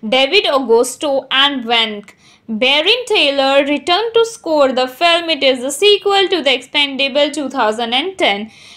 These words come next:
and is the second installment the Expendable film series. The film star an ensemble cast of largely action film actor consisting of Sylvester Stallone, Jason Statham, Jet Li,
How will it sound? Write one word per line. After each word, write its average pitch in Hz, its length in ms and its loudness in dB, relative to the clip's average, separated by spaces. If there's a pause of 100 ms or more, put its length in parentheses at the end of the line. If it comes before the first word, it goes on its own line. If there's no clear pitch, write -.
(120)
and 381 300 2
is 440 160 2
the 392 140 -2
second 466 500 0
installment 330 720 -2
the 302 80 4
Expendable 381 720 -2
film 240 320 -4
series. 226 480 -4
The 240 140 -6
film 427 340 -4
star 311 400 2
an 277 180 0
ensemble 294 640 -2
cast 302 440 2 (340)
of 254 280 -2
largely 359 600 2
action 339 500 -2
film 302 300 -2
actor 294 400 -2
consisting 311 760 -4
of 294 160 -2
Sylvester 381 640 -2
Stallone, 330 460 -2
Jason 349 600 -4
Statham, 311 640 -4
Jet 330 420 -2
Li, 311 460 -4